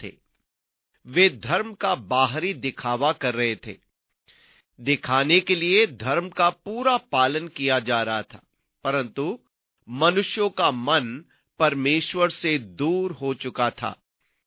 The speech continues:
अतः उनका जीवन दोगला हो गया था। वे ऊपर से तो परमेश्वर की उपासना करते थे और मन से मूर्तियों की पूजा करते थे तथा शारीरिक लालसाओं में लिप्त थे।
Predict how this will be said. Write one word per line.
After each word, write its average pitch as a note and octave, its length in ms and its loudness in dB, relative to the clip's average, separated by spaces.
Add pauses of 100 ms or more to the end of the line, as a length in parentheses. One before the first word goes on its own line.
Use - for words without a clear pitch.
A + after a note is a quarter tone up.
(140)
अतः D3+ 480 2 (440)
उनका G#3+ 400 6
जीवन E3+ 640 -4 (340)
दोगला F#3 640 4
हो D#3+ 260 0
गया A#2+ 260 0
था। - 280 -12 (760)
वे G3 200 6
ऊपर F#3 480 0
से B3 180 -4
तो B3+ 180 0
परमेश्वर D3+ 720 -2
की A3 160 -6
उपासना E3 720 0
करते C#3+ 420 -2
थे A2+ 400 -4 (460)
और F#3+ 200 6
मन D3 420 0
से A3+ 320 -2
मूर्तियों D#3 640 -2
की G3 200 -4
पूजा C3 420 0
करते B2 420 -4
थे G#2+ 300 -6 (600)
तथा C#3+ 380 2
शारीरिक D3+ 800 2
लालसाओं C3 840 0
में D#3 200 0
लिप्त A#2+ 640 -2
थे। G2+ 160 -6